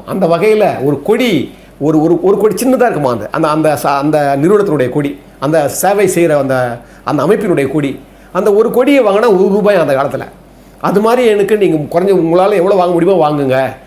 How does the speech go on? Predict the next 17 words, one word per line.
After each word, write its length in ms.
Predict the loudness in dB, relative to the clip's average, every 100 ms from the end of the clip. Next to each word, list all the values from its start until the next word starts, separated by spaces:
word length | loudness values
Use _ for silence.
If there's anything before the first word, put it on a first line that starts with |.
| -10
அப்படி 220 | -4 0 2
வாங்கினீங்கன்னா 480 | 2 2 2 2
நான் 120 | 2 2
நிறைய 280 | 2 0
கொடி 220 | 0 -2 -2
வித்தேன்ற 400 | -2 0 0 0
பெருமை 260 | 0 0 0
எனக்கு 240 | -2 -2
கிடைக்கும். 480 | -2 -2 -4 -4 -6 -16 -14 -4
அதனால 420 | 0 2 2 0 -4 -8
இதை 120 | -4 -2
நீங்க 240 | 0 0
வாங்கிக்கன்னு 220 | 0 -2
சொன்ன 240 | -2 -2 0
உடனே 300 | 2 0 0 -6 -14 -20 -6
இந்த 200 | -2 0
லதாமாவும் 640 | 0 0 0 0 0 0